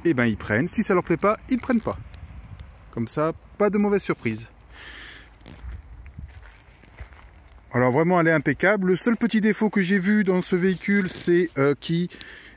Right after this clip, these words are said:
au pare-choc avant, il y a plein de petits impacts qui a été fait, qui a été camouflé par l'ancien propriétaire, donc avec, euh, de la peinture blanche.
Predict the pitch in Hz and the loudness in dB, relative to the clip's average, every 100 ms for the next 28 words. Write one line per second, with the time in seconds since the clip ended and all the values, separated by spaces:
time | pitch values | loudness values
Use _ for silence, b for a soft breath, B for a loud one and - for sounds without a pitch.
0 | B 147 131 175 190 180 175 180 190 135 | B 0 2 2 2 2 2 2 2 2
1 | 131 - 165 165 170 - 156 165 180 165 | 0 2 2 2 -2 -2 0 0 0 0
2 | 147 139 151 - 170 170 - - 127 143 | 0 0 0 2 2 2 0 0 2 0
3 | - 156 160 - 175 170 147 131 131 135 | 0 2 2 0 2 2 2 2 2 0
4 | 156 135 131 131 123 160 202 160 120 127 | 0 -2 0 0 2 0 0 -2 -2 0
5 | 120 113 120 120 117 113 120 127 113 110 | 0 2 0 2 2 2 0 0 -2 0
6 | 123 190 - | 0 -2 -4